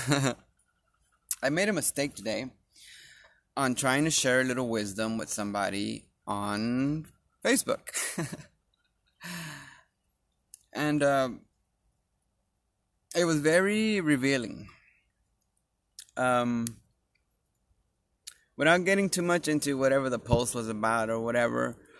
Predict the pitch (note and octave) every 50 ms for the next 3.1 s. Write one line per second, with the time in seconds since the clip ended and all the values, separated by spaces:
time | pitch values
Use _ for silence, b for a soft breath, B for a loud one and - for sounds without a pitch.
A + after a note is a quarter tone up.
0 | B B B B B B B B B B - C3+ C#3 D#3 D3+ C3+ D#3 F3+ F#3 F#3+
1 | G3 G3 F3+ F3+ F3+ D3+ C#3+ - - D#3 D#3+ D3 E3+ E3 F3+ F#3+ - - F#3 E3+
2 | F#3 F#3 F3+ E3+ D#3 D3 C#3+ C#3 C#3 C#3 D3 - - - D3 C#3+ C#3 C#3+ C#3 C3+
3 | C#3 -